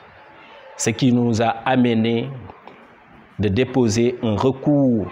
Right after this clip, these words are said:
à la Cour d'appel de Thiès le quinze février deux mille vingt-deux.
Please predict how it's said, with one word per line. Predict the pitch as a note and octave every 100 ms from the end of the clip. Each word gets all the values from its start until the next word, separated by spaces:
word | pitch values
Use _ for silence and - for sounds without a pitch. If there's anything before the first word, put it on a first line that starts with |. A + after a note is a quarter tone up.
| - -
à | G#2+
la | A2
Cour | G2+ A2+
d'appel | G2+ G2 G#2 G2
de | F2+
Thiès | F2+ A2+ G#2 - - - - - - - - - - - -
le | F2
quinze | F#2+ - C3+ A#2
février | - G#2 F#2 F#2+ G2 G2+ A#2+ - - - - - - - -
deux | F2 G#2+
mille | G#2 G2+
vingt-deux. | F2+ F#2 D#2+ -